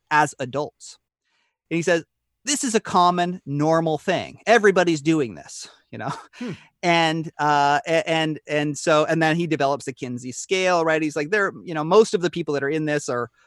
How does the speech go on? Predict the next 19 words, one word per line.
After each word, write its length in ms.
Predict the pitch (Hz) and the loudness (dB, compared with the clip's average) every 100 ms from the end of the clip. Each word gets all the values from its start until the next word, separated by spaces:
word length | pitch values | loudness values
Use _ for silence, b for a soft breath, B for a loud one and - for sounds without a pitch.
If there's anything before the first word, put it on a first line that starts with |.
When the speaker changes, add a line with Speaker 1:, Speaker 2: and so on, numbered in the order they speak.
| b _ | b _
Speaker 1:
are, 420 | 135 123 123 120 - | 0 0 0 -2 -6
you 120 | 143 | -8
know, 280 | 123 113 113 _ | -4 -6 -8 _
in 160 | 147 143 | -4 -2
the 60 | |
middle 480 | 139 143 135 131 135 | 2 2 4 2 0
there, 360 | 131 120 123 123 | -2 -4 -2 -4
right? 320 | 123 127 127 | -4 -6 -4
Uh, 160 | 123 113 | -6 -6
uh, 200 | 123 120 | -6 -8
one, 320 | 123 135 139 | -6 -6 -6
two, 160 | 135 131 | -6 -10
three, 160 | 131 | -10
four, 180 | 127 127 | -8 -8
five 320 | - 131 127 | -4 -4 -2
is 140 | 123 117 | -6 -10
the 140 | 120 | -12
rate 300 | 113 131 131 | -8 -8 -8
of 220 | 131 113 | -10 -10